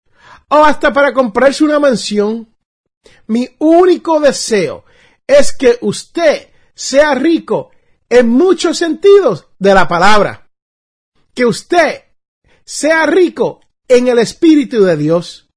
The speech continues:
que usted sea rico en su familia y que usted sea rico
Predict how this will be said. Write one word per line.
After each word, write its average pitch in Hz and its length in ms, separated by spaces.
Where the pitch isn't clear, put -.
que 254 100
usted 262 500
sea 330 380
rico 254 720
en 214 160
su 220 240
familia 202 760
y 277 160
que 262 140
usted 269 500
sea 311 360
rico 277 680